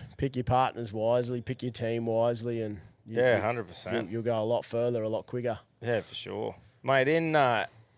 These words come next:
Speaker 2: in Australia, like, you've explored a lot of it, like you said. Is there any sort of happy place for you? Like, have you got a spot where you're just like, "This is me, bud"?
Speaker 1: Yeah, Fraser Island.
Speaker 2: Yeah.
Speaker 1: Uh, and it's why we, we do film there quite a bit. Um,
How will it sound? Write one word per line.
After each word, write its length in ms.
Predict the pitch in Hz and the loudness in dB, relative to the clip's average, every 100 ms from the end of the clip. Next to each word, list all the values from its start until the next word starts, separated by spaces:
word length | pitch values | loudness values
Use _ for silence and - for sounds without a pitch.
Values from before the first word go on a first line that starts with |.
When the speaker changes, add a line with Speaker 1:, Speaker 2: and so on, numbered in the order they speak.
| - | -2
Speaker 2:
in 120 | 151 | 0
Australia, 540 | 135 - 110 117 120 | 0 2 6 6 6
like, 220 | 110 104 - | 6 4 2
you've 380 | - 120 110 92 | -2 0 0 -4
explored 420 | 95 - 113 104 | -6 -4 0 2
a 40 | 98 | 2
lot 180 | 92 101 | 2 2
of 100 | 95 | 0
it, 80 | 92 | -2
like 240 | 98 95 | -2 -2
you 60 | - | -4
said. 420 | - 98 87 - - - - - | 0 0 0 -6 -20 -20 -20 -4
Is 120 | 110 | 2
there 160 | 117 123 | 4 4
any 140 | 165 | 4
sort 260 | 180 190 180 | 2 2 4
of 80 | 113 | 4
happy 340 | 104 107 127 | 2 0 -2
place 420 | 110 - 117 123 | -4 0 2 2
for 140 | - 127 | -2 -2
you? 320 | 117 127 196 - | 0 0 -2 -6
Like, 260 | 120 120 113 | 2 2 4
have 200 | 120 113 | 2 2
you 160 | 127 135 | 0 2
got 180 | 139 131 | 4 4
a 40 | |
spot 360 | - - 107 101 | 0 0 0 2
where 100 | 104 | 0
you're 140 | 101 | 0
just 180 | 101 98 | 0 -2
like, 260 | 107 98 92 | 2 2 2
"This 200 | 101 95 | -2 -4
is 140 | 92 | -6
me, 240 | 87 90 85 | -4 -4 -2
bud"? 260 | - - - _ | -2 -4 -6 _
Speaker 1:
Yeah, 340 | 139 147 143 139 | 2 6 6 6
Fraser 480 | - 147 147 120 104 | 4 4 4 2 0
Island. 420 | 104 107 101 - - | 0 0 -4 -8 -4
Speaker 2:
Yeah. 220 | 98 90 | 0 0
Speaker 1:
Uh, 280 | 117 117 117 | 0 -2 0
and 80 | |
it's 140 | 127 - | 0 2
why 220 | 143 151 | 4 4
we, 220 | 135 127 104 - | 4 0 -6 -6
we 120 | 123 | -4
do 200 | 123 123 | -2 -4
film 320 | - 117 120 | -2 -2 0
there 200 | 120 117 | 0 -2
quite 380 | 113 - 123 123 | -2 0 2 2
a 40 | |
bit. 280 | 104 117 120 - _ | 0 -4 -6 -8 _
Um, 520 | 117 117 113 107 101 | -8 -6 -4 -6 -8